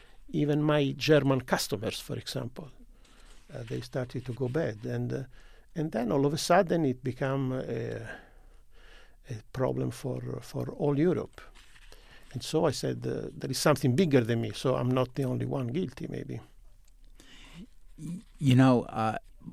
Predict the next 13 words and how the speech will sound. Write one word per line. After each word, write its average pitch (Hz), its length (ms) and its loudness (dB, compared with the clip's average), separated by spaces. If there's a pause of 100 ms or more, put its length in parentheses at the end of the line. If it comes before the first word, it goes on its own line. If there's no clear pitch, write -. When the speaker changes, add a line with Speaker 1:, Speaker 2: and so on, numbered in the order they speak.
Speaker 2:
when 147 160 6
you 139 80 10
were 131 80 8
talking 147 380 0
about 120 180 6
how 123 240 4
fast 127 500 0
it 110 80 -4
happened, 113 520 -2 (420)
it 123 80 4
made 139 160 8
me 135 120 8
think 120 340 2